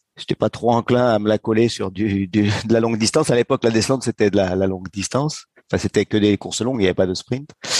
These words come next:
Donc peut-être mes qualités naturelles et puis, et puis voilà, j'aime quand même bien jouer, euh, jouer dans l'eau vive, hein, aller traverser des rouleaux, euh, faire, faire des surfs en vague, et ce qui s'apparente plus à du slalom, quoi, en fait.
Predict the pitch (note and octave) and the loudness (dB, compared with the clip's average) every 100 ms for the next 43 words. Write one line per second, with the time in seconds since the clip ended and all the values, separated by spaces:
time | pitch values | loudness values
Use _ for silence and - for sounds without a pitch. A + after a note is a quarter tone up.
0 | - - - - - G#2 - C3 B2+ A#2+ | -2 -4 -8 -14 -8 -4 -2 0 0 0
1 | C3 A#2+ A2+ B2+ A#2 G#2+ A#2 A2 B2+ D#3+ | 0 0 -2 0 0 -2 -2 2 2 2
2 | F3+ C#3 - D#3+ D3 A#2+ A#2+ A#2 - A#2 | 2 0 -4 -10 -2 0 2 0 -2 0
3 | A#2 C3+ C3+ F#2+ G#2+ G#2 B2+ B2+ D#3+ D#3+ | 2 2 2 -2 -4 0 0 0 -2 -2
4 | C3+ D3 C#3+ A2 G#2 A#2+ C3 A#2+ G#2 G2+ | -2 2 2 2 0 -2 -2 0 -2 -6
5 | C#3+ G2 F#2+ F2 F#2 F#2 - F#2 F#2+ G2 | -6 -4 -2 0 0 0 0 0 0 -2
6 | F#2 F2+ F2 F#2 A2 B2 G2+ F#2 F#2 - | 0 0 0 -2 0 2 2 2 0 0
7 | F#2+ F#2+ - F2+ F#2+ F2+ F#2+ - F2+ E2+ | 0 -2 -2 -2 0 -2 -4 -4 -4 0
8 | G#2 A#2+ A2+ F#2 F2+ F2+ - - - - | 2 2 2 2 2 -2 -10 -18 -18 -16
9 | - - - A2 G2+ A2 F#2 B2+ A2+ G#2 | -10 -2 0 2 0 -2 -2 -2 0 0
10 | G#2 A#2+ C3 A2 F2+ F2 - - | 2 2 2 0 -6 -6 -8 -14